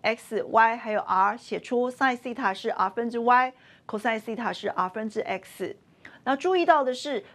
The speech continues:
这个 P 点呢是可以任意在中边上动来动去的，对吧？好，所以同学，如果我挑选到了一个点呢，它的中边上的点，它的 R 是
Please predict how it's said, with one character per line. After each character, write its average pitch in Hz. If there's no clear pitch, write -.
这 233
个 240
P 285
点 226
呢 190
是 254
可 269
以 220
任 247
意 254
在 214
中 226
边 226
上 214
动 220
来 175
动 202
去 208
的， 170
对 269
吧？ 214
好， -
所 -
以 349
同 240
学， 233
如 233
果 311
我 202
挑 339
选 208
到 233
了 190
一 208
个 208
点 185
呢， 202
它 226
的 233
中 233
边 233
上 233
的 196
点， 165
它 202
的 196
R 196
是 240